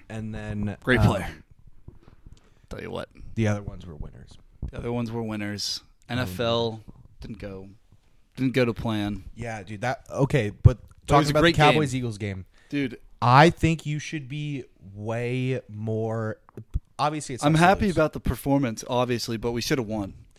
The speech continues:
Speaker 1: You, you can't say you should have because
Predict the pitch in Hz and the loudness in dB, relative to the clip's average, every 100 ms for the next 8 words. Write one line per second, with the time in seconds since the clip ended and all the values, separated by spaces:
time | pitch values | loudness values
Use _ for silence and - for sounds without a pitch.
0 | _ _ _ _ _ - 151 139 175 165 | _ _ _ _ _ -14 -8 -4 -2 -4
1 | 156 151 - 220 214 226 185 120 - 123 | -8 -8 -4 -2 -2 -4 -2 -4 -2 4
2 | 120 127 - - 117 101 | 8 8 4 -2 -2 -2